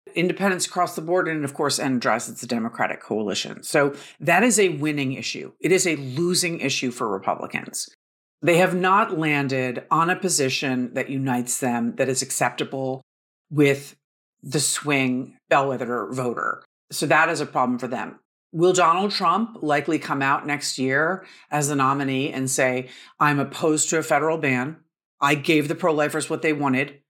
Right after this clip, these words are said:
I nominated and were confirmed three Supreme Court justices who overturned Roe v. Wade,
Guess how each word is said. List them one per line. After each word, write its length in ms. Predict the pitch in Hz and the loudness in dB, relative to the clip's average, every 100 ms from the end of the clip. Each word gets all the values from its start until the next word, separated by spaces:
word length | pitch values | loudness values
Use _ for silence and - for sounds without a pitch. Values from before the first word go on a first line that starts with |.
| _ | _
I 440 | 160 147 147 139 156 | 4 4 4 2 -2
nominated 800 | 156 165 160 175 165 160 156 151 | -2 2 2 0 -2 0 -2 -2
and 280 | 160 143 143 | 0 0 0
were 120 | 147 | -2
confirmed 560 | 143 170 147 175 151 143 | -2 -4 0 2 2 0
three 360 | - - 175 | -2 0 2
Supreme 400 | 185 151 - 165 | 2 0 -2 -4
Court 180 | 139 156 | 0 0
justices 480 | 151 135 156 151 139 | 2 0 -2 -4 -2
who 160 | 143 143 | -2 0
overturned 480 | 156 170 165 185 | 0 0 0 0
Roe 140 | 160 151 | 0 0
v. 120 | 156 | 0
Wade, 440 | 147 131 127 131 | 0 2 0 -2